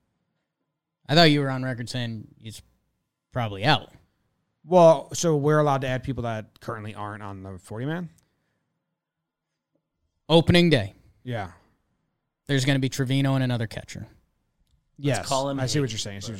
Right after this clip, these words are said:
Speaker 2: saying. I thought you were saying out of the people on the forty-man, let's craft it. You're just saying who are locks.
Speaker 1: Rizzo and D J.
Speaker 2: Yep, barring health, locks. All this barring health.
Speaker 1: Right. All this will be
Speaker 2: Unless
Speaker 1: barring
Speaker 2: we
Speaker 1: health.
Speaker 2: know they're injured.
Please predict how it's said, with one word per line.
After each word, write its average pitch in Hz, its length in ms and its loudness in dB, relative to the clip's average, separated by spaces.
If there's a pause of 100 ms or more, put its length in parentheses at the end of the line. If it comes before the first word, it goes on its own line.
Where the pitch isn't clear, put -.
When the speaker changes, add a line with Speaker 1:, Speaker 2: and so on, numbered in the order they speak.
Speaker 2:
saying. 110 40 -12
I 120 40 -8
thought 160 100 0
you 170 120 2
were 160 60 0
saying 139 320 -2
out 131 180 -4
of 120 100 -6
the 110 80 -12
people 117 260 -8
on 110 140 -8
the 107 60 -10
forty-man, 104 360 -12
let's 98 140 -12
craft 104 320 -12
it. 110 60 -16
You're 123 100 -10
just 113 180 -10
saying 104 240 -12
who 113 120 -10
are 98 180 -12
locks. 85 640 -14
Speaker 1:
Rizzo 139 480 4
and 160 220 4
D 147 180 2
J. 147 420 2 (1600)
Speaker 2:
Yep, 113 420 -8
barring 107 300 -12
health, 104 420 -10 (100)
locks. 95 520 -14 (440)
All 135 160 -2
this 117 140 -8
barring 98 280 -10
health. 92 380 -14
Speaker 1:
Right. 135 280 2 (320)
All 135 200 -2
this 131 180 -4
will 123 80 -6
be 117 60 -4
Speaker 2:
Unless 113 220 0
Speaker 1:
barring 123 180 -2
Speaker 2:
we - 40 -4
Speaker 1:
health. 101 200 -8
Speaker 2:
know 98 40 -12
they're 95 200 -12
injured. 92 380 -14